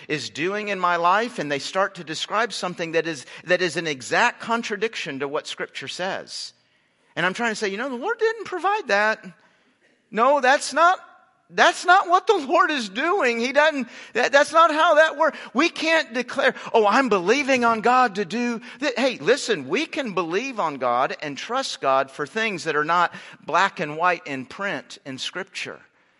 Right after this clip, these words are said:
But what God's held accountable for is His promises.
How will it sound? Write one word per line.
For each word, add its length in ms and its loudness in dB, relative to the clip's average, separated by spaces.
But 180 4
what 240 4
God's 320 4
held 220 0
accountable 480 -4
for 280 -2
is 240 -6
His 260 -4
promises. 1300 -10